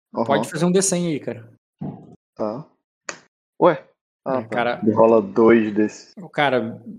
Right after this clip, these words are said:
Speaker 2: é, não é por causa que tá escuro, porque você enxerga bem no escuro. É porque realmente as pessoas tão correndo, você não vê ninguém ali que, que tá parado, que tá prestando atenção, que tão,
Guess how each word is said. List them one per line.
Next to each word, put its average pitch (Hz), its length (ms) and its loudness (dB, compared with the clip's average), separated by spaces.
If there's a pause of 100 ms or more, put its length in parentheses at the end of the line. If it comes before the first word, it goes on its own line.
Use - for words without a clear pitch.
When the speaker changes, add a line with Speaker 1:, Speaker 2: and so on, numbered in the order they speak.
(220)
Speaker 2:
é, 135 440 0
não 147 160 -2
é 160 60 0
por 175 220 -8
causa 151 240 -2
que 147 80 -14
tá 151 100 -2
escuro, 117 420 -6
porque - 260 -20
você 120 420 -8 (140)
enxerga 123 380 -4
bem 127 200 -4
no 127 60 -6
escuro. 117 420 -4 (440)
É 131 120 -4
porque 147 520 -2
realmente 156 360 -2
as 156 60 -8
pessoas 139 260 -8
tão 147 120 -4
correndo, 139 600 -4
você 127 220 -4
não 143 100 -4
vê 143 120 -2
ninguém 160 480 0
ali 151 400 -4
que, 143 840 -6
que - 100 -6
tá - 140 -4
parado, 143 480 -2
que 139 60 -2
tá 135 100 -4
prestando 147 300 -4
atenção, 151 480 -4
que 151 120 -10
tão, 139 400 -6